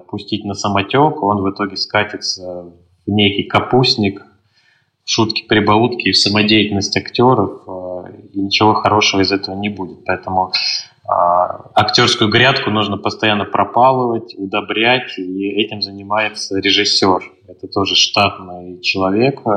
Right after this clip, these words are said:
в нашей команде, а, который после каждой игры собирает, э, собрание и говорит,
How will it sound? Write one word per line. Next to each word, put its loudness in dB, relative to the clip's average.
в -10
нашей 2
команде, 2
а, 0
который 0
после 2
каждой 2
игры 4
собирает, 2
э, -6
собрание 2
и -2
говорит, -2